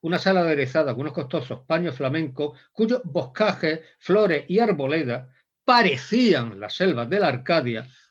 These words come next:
o los pensiles huertos de Babilonia. Coronaba la sala un rico estrado con almohada de terciopelo verde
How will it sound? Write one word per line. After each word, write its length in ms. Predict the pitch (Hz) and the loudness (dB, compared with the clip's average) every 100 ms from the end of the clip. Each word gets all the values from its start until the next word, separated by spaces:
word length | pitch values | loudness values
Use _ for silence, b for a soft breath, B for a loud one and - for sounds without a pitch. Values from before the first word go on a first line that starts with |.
| - | -4
o 100 | 156 | -2
los 140 | 156 | -2
pensiles 580 | 131 123 - 143 143 143 | -4 -6 -4 -2 -2 -2
huertos 440 | 131 127 131 131 131 | -2 -2 -2 -2 -6
de 80 | 120 | -4
Babilonia. 560 | 107 104 113 101 92 b b b | -6 -6 -8 -10 -14 b b b
Coronaba 500 | 113 107 117 123 120 | -10 -6 -4 -2 -2
la 100 | 117 | -2
sala 260 | - 117 | -2 -4
un 120 | 110 | -4
rico 220 | 107 131 143 | -6 -4 -4
estrado 460 | 131 170 156 165 | -2 -2 0 -2
con 200 | 156 147 | -4 -4
almohada 460 | 147 139 139 143 123 | -2 -2 -2 0 -2
de 100 | 107 | -4
terciopelo 600 | 107 95 110 - 160 123 | -8 -10 -8 -2 -2 -2
verde 600 | 123 180 180 131 139 170 | 2 4 6 4 0 0